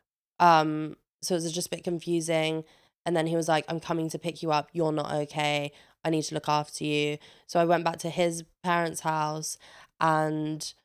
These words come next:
um, and then I just got back with him because I was like, "Do you know what? <laughs> What am I gonna do? Where am I gonna live? We just signed the lease to this place. I'm fucking, like, suicidal right now." Like, I,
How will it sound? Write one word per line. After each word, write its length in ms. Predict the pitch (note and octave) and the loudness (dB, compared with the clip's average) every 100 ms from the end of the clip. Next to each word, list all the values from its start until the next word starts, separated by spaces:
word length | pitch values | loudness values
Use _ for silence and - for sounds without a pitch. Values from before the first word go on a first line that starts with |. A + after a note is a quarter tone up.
| _ _ - | _ _ -2
um, 680 | E3 D#3 D3+ D#3 F3 E3+ - _ _ _ _ - | 4 4 4 -2 -8 -10 -14 _ _ _ _ -4
and 180 | F3+ F3+ | 0 2
then 120 | F#3 | 2
I 100 | F#3 | 2
just 300 | F#3 F3+ - | 0 -4 -2
got 200 | G3 G3 | 0 2
back 240 | F#3+ - - | 2 0 -2
with 160 | G3+ | -2
him 240 | G3 F#3+ F3+ | 0 0 -2
because 280 | F3 F#3 F3+ | -4 -2 0
I 80 | F3 | -2
was 180 | E3+ | 0
like, 220 | F3 F3 E3+ | 0 0 -2
"Do 100 | F#3 | 0
you 20 | |
know 120 | F#3+ | 0
what? 360 | F#3+ G3 G3 F#3 | 4 6 6 2
<laughs> 460 | - - - - - _ - - - - - _ _ _ _ _ _ _ | -2 -4 -6 -10 -14 _ -10 -10 -12 -18 -20 _ _ _ _ _ _ _
What 100 | B3+ | 4
am 100 | B3+ | 6
I 40 | A3 | 6
gonna 180 | A3 G#3+ | 6 8
do? 320 | C#4 C#4+ A#3+ | 10 10 8
Where 180 | A#3 B3 | 8 8
am 100 | B3 | 8
I 20 | |
gonna 160 | B3+ | 6
live? 280 | A#3+ F3+ F3 | 8 8 6
We 80 | G3+ | 2
just 160 | A3+ - | 0 4
signed 240 | A3 G3 | 4 4
the 40 | |
lease 220 | G3 A3 A3 | 2 2 0
to 60 | F3 | -2
this 200 | F3 - | -2 2
place. 320 | E3+ F3+ F#3 | 2 2 2
I'm 160 | G3+ G#3+ | 0 2
fucking, 640 | A3+ A3 G#3+ G3 F#3+ - | 2 2 0 2 -2 2
like, 400 | F#3 F3+ D#3+ - _ F#3 | 4 4 2 -10 _ -6
suicidal 500 | - G#3 G3 F3+ E3 | 0 2 4 4 4
right 140 | D#3 | 2
now." 280 | D#3+ D#3 E3 | 4 2 2
Like, 440 | F3 D#3+ D#3 D3+ - _ - C3+ C#3 - - - _ _ - | 4 4 4 -2 -16 _ -20 -20 -20 -20 -20 -20 _ _ 6
I, 760 | G3 F#3+ G3+ G#3+ A#3+ C4 C#3+ | 8 10 8 6 4 2 0